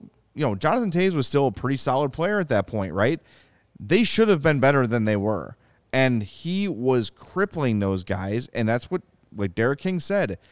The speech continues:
they were fragile and they were broken, and too many years of Jeremy Colleton over m-, and micromanaging everything they did on the ice had a crippling effect on this team.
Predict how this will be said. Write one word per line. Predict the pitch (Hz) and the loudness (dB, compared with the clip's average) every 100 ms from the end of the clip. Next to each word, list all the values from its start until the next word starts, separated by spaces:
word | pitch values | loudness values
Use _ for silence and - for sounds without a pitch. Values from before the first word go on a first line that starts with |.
| _ _ | _ _
they | 117 | -4
were | 110 | -2
fragile | 101 - 147 147 143 147 - | -4 0 2 4 2 0 -2
and | - 101 | -4 -2
they | |
were | 95 90 | -2 -4
broken, | 90 107 127 123 120 120 113 _ _ _ | -2 2 2 2 0 0 -4 _ _ _
and | 104 104 92 | -4 -4 -4
too | - 156 170 | -4 -2 0
many | 160 151 | 0 0
years | 123 127 127 | 2 2 0
of | 110 | -2
Jeremy | 92 117 117 107 | -2 0 0 -2
Colleton | 110 113 110 107 | -2 -2 0 -2
over | - 131 139 151 151 - | 2 2 4 2 0 -2
m-, | 98 107 | -4 -2
and | 123 107 104 | 0 2 4
micromanaging | 135 - 151 135 123 123 120 113 120 120 117 _ _ _ 120 | 2 2 -2 2 2 2 0 0 -2 -2 -6 _ _ _ 0
everything | 143 156 151 147 | 4 4 4 2
they | 131 | 2
did | 117 123 | 2 2
on | 120 | 2
the | 110 | 2
ice | 104 107 104 | 2 2 0
had | 113 107 | -2 0
a | 101 | -2
crippling | - 135 131 117 | -4 -4 -2 -2
effect | 110 113 107 | -2 -4 -4
on | 110 101 | -4 -4
this | 101 | -4
team. | - 104 101 | -4 -2 -2